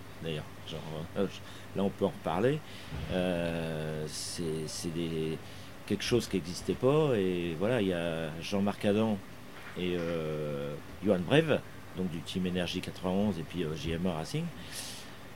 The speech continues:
qui sont venus me voir, qui me disent : « Eric, euh, bon, t'es connu dans le milieu, ça serait bien si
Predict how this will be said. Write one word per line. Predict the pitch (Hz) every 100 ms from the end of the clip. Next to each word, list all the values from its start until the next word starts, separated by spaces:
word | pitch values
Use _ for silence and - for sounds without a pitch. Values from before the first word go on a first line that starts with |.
| - - -
qui | -
sont | - 143
venus | 135
me | 113
voir, | 131 151
qui | 131
me |
disent : « | 117 113 101
Eric, | 113 143 -
euh, | 110 107
bon, | 98 131
t'es | - 107
connu | - 110 120
dans | 107
le | 104
milieu, | 107 107 135 156 160 156
ça | -
serait | 107 -
bien | 101 123 143 143 143
si | 131 - 113 113